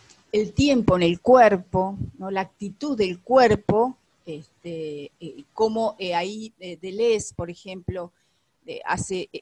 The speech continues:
esta frase, ¿no? Hacer una ceremonia, introducirlo en una jaula de vidrio para acabar por último la desaparición del cuerpo visible. Esta idea de estar frente a la cámara, atravesarla,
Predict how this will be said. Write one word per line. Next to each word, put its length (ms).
esta 380
frase, 480
¿no? 100
Hacer 300
una 160
ceremonia, 680
introducirlo 760
en 100
una 160
jaula 480
de 100
vidrio 500
para 220
acabar 440
por 180
último 400
la 140
desaparición 840
del 180
cuerpo 320
visible. 640
Esta 280
idea 380
de 380
estar 480
frente 500
a 60
la 140
cámara, 500
atravesarla, 1200